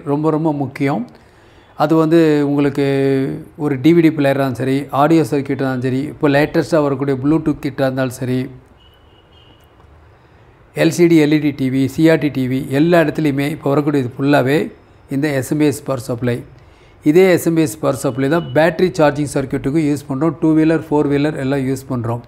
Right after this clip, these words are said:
வரக்கூடிய காலகட்டங்கள் எல்லாமே எலக்ட்ரானிக் பேஸ்டு அந்த மாதிரி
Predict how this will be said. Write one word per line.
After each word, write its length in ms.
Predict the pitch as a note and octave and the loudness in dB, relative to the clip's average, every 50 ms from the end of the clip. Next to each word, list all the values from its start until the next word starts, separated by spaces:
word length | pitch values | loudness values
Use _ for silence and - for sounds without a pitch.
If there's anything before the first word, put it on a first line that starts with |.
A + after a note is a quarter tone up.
| - - - - - - - - - - - | -20 -20 -20 -20 -20 -20 -20 -20 -18 -4 0
வரக்கூடிய 360 | C#3+ E3 F#3 E3+ G3+ F#3+ F#3+ F3+ - E3 | 2 2 4 4 4 4 4 2 4 2
காலகட்டங்கள் 560 | D#3+ E3+ F3+ F3 E3 D3+ E3 D#3 D3 C#3+ C#3+ C#3+ | 4 4 4 2 2 0 0 -2 0 0 0 2
எல்லாமே 280 | D3+ D#3+ D#3+ D#3+ E3+ D#3+ C#3 C#3 | 2 2 2 4 2 2 2 2
எலக்ட்ரானிக் 460 | D#3 D#3 C#3+ - D#3+ D#3 D3+ C3+ C3+ B2+ B2+ | 0 0 0 0 0 0 0 -2 -4 -4 -4
பேஸ்டு 360 | C#3 C#3 C3 - C3 C#3 D#3 - C#3+ - - - - - - - - - - - - C#3+ | -2 -2 -4 -4 -2 -2 -2 -4 -6 -12 -18 -20 -20 -20 -20 -20 -20 -20 -20 -6 -4 0
அந்த 120 | D3+ D#3+ D#3+ E3+ | 2 2 4 4
மாதிரி 200 | E3+ F3 E3+ | 4 4 4